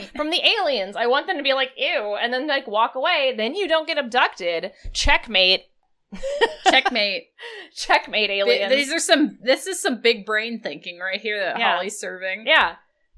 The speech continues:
Speaker 2: My big brain thinking <laughs> is just cover yourself in shit, lie on the ground, and the aliens will leave you alone because you smell bad.
Speaker 1: Yeah. It's true. It's fact.
Speaker 2: Checkmate.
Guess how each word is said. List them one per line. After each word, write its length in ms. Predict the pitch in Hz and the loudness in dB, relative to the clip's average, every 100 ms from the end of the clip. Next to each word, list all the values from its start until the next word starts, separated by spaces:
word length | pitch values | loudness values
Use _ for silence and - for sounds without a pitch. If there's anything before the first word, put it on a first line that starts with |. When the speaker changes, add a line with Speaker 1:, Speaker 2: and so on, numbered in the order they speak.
| - | -10
Speaker 2:
My 120 | 226 | -8
big 220 | 220 269 | -6 -6
brain 280 | 240 269 294 | -4 -4 -4
thinking 560 | 285 233 220 208 202 202 _ _ _ _ | -8 -10 -8 -10 -12 -16 _ _ _ _
<laughs> 1200 | 208 - - - - _ _ _ _ - 285 285 - | -20 -20 -20 -20 -20 _ _ _ _ -20 -20 -14 -4
is 220 | 226 220 | -4 -2
just 180 | 233 226 | -6 -6
cover 320 | - 214 240 | -2 0 0
yourself 400 | 226 240 226 220 | -4 -2 -2 -2
in 80 | 226 | -6
shit, 400 | - 262 208 190 _ _ - 190 | -2 2 2 0 _ _ -20 2
lie 240 | 208 233 | 4 6
on 100 | 254 | 4
the 60 | 247 | 0
ground, 420 | 269 269 226 208 | 4 4 4 0
and 160 | 214 196 | -6 -6
the 140 | 190 | -4
aliens 360 | 214 226 226 208 | -2 -2 -4 -6
will 80 | 196 | -6
leave 200 | 202 196 | -6 -4
you 100 | 202 | -2
alone 500 | 196 175 160 180 185 | 2 2 0 -6 -8
because 300 | 196 196 190 | -6 -4 -6
you 80 | 196 | -6
smell 240 | - 165 | -8 -6
bad. 140 | - 302 | -4 -2
Speaker 1:
Yeah. 240 | 277 196 - _ _ _ _ _ _ _ _ _ _ | 0 -2 -10 _ _ _ _ _ _ _ _ _ _
It's 180 | 233 - | -16 -12
true. 360 | - 302 170 202 _ _ _ _ _ _ _ _ | -4 -2 -2 -6 _ _ _ _ _ _ _ _
It's 240 | - 226 | -6 -6
fact. 240 | - 214 147 | 2 2 4
Speaker 2:
Checkmate. 520 | 220 214 175 165 - | 0 -2 -8 -10 -12